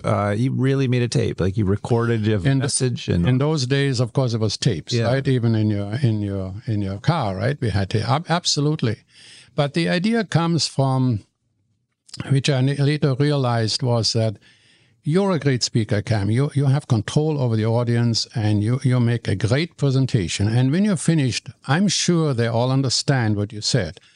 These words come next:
Speaker 2: I also am sure that does not motivate them one bit to do anything. The best you can hope for as a speaker is an aha.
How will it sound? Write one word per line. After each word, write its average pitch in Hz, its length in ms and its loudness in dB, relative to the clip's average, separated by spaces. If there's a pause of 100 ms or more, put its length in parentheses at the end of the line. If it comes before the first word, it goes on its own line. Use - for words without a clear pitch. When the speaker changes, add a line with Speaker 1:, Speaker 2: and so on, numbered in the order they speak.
(280)
Speaker 2:
I - 20 -4
also 151 320 0
am 117 100 2
sure 127 260 0
that 117 160 -2
does 113 240 0
not 110 160 2
motivate 113 460 0
them 98 180 2
one 110 220 2
bit 110 160 -2
to - 80 -6
do 117 100 2
anything. 117 400 0
The 107 80 -8
best 156 300 -2
you 165 80 2
can 151 180 2
hope 123 240 0
for 120 180 0
as 110 140 -2
a 107 60 -2
speaker 123 500 -2
is 123 160 0
an 110 160 2
aha. 107 480 0